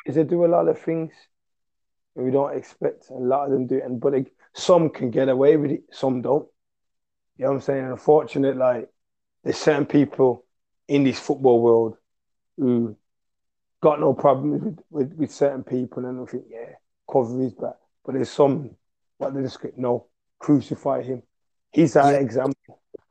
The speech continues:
Speaker 2: Yeah. Yeah.
Speaker 1: That's, that's the, that's the problem.
Speaker 2: Yeah. Nah, that, that, you're right. You're right. You're right.
Speaker 1: Yeah.
Speaker 2: You know,
Speaker 1: You don't.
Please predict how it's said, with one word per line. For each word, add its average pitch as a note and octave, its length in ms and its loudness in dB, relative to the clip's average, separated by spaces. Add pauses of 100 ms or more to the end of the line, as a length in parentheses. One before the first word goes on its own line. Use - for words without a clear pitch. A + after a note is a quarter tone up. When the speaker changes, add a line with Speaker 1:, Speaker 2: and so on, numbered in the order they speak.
Speaker 2:
Yeah. C#3 260 -2 (640)
Yeah. C#3 140 2
Speaker 1:
That's, - 380 0 (240)
that's C3+ 280 -8
the, B2 220 -10
that's C#3+ 280 -6
the B2 100 -16
problem. C3 480 -6 (480)
Speaker 2:
Yeah. C3+ 300 -6 (500)
Nah, C#3 340 0
that, D#3 200 -2
that, F3+ 220 0
you're D#3 120 0
right. F#3 260 0
You're B2+ 220 -8
right. C#3+ 240 -2 (420)
You're B2 140 -10
right. B2+ 220 0
Speaker 1:
Yeah. B2+ 160 0 (300)
Speaker 2:
You C#3 160 -2
know, B2 120 0
Speaker 1:
You D#3 80 8
don't. F3 200 4